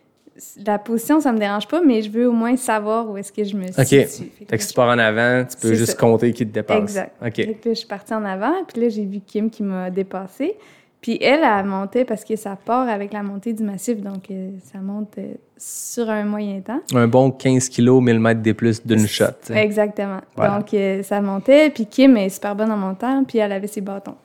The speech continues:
Speaker 1: Donc, euh, au début, l'histoire, c'est que je savais pas, moi, qu'elle était sur le cent dix.
Speaker 2: OK, tu pensais qu'elle était sur le quatre-vingts?
Speaker 1: Oui.
Speaker 2: OK.
Speaker 1: <laughs> Donc, j'essayais de suivre Kim.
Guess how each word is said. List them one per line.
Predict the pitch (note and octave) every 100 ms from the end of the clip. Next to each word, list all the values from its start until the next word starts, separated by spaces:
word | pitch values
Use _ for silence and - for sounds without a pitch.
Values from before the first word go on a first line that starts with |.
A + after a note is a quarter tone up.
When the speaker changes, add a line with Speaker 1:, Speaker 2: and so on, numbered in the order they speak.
| _ _ _ _
Speaker 1:
Donc, | G3+ G3+ A3+
euh, | G3+
au | A3
début, | A3+ A3 C4+ F#4 F#4+ - _ G#3
l'histoire, | G3+ - C4 D#4+
c'est | C#4+
que | A3 G#3
je | G3+
savais | G#3+ G#3 G#3
pas, | D#4
moi, | F4 D4 C#4+
qu'elle | A#3
était | A#3
sur | - G#3+
le | G#3+
cent | G#3+ G#3+
dix. | G#3+ B3 - - _
Speaker 2:
OK, | -
tu | - D3+ -
pensais | B2
qu'elle | C#3+ B2+
était |
sur | B2
le | A2+
quatre-vingts? | A#2 - A#2 A#2+
Speaker 1:
Oui. | D4 E4+ - _
Speaker 2:
OK. | A#2+ - - - G4 - C5+ F4+ E4 - D#4 - - D#4 B4+ B4 D#4+ B3+
Speaker 1:
<laughs> |
Donc, | B3+ C#4
j'essayais | A#3+ A3 A3 G#3+ A3 C4
de |
suivre | - D#4+ E4
Kim. | - D4+ D4 D4+